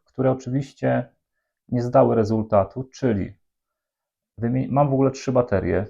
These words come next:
Tutaj sami widzieliście, że jest włożony Duracell, ale mam jeszcze dwie oryginalne, czyli przemieniałem na inne baterie,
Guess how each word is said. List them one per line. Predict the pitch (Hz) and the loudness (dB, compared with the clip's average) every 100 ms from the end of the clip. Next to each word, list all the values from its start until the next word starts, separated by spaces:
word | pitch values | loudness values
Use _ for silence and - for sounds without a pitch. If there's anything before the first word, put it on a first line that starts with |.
| - | -10
Tutaj | 131 123 117 | -4 -2 -2
sami | 120 120 | -2 -2
widzieliście, | 110 117 117 113 110 | -2 -4 -4 -4 -4
że | 101 107 104 | 0 2 2
jest | 107 98 | 0 -2
włożony | 104 107 101 | -2 0 -2
Duracell, | 95 135 - - 123 123 | 0 2 2 2 2 2
ale | 123 | 0
mam | 120 120 | -2 -2
jeszcze | 117 - | -4 -8
dwie | 101 117 | -4 0
oryginalne, | 107 98 107 120 139 170 185 _ _ _ _ _ | 0 0 0 0 0 -4 -6 _ _ _ _ _
czyli | 131 110 | -2 -2
przemieniałem | 107 - 123 135 135 127 123 | -2 -4 0 2 2 2 4
na | 117 | 2
inne | - 131 135 120 | 0 -2 -2 -2
baterie, | 117 - 117 113 123 147 | -4 -2 -2 0 0 -2